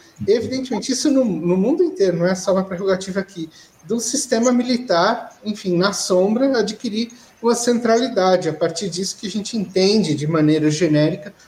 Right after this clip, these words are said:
como a securitização, uma sociedade, vamos dizer assim,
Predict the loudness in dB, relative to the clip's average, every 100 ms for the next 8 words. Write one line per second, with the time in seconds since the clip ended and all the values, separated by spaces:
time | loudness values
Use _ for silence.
0 | _ -2 0 0 0 0 0 0 0 0
1 | 0 -2 -2 0 0 0 -2 -2 -4 -4
2 | -2 0 2 2 2 -2 -6 -6 -4 -4
3 | -4 -8 -8 -10